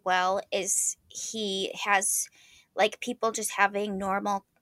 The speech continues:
not normal, but, like, almost juxtaposed conversations, like, that you wouldn't expect two hitmen to be having, and then they go and they kill someone.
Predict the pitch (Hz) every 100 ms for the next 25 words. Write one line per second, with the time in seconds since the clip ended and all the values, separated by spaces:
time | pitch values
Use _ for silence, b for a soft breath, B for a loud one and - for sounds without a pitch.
0 | - 247 - 208 202 202 208 208 214 -
1 | 190 190 220 220 208 202 208 - - B
2 | B B _ - _ _ - - 220 -
3 | - 247 - 247 233 - 233 226 220 208
4 | - 220 214 - 254 254 269 277 - 247
5 | 202 - - - 254 226 226 208 220 202
6 | - - - 208 - - 220 - 147 220
7 | 226 214 208 202 202 180 185 202 202 -
8 | 202 196 190 185 - 190 180 180 185 170
9 | - - - - - - - - 214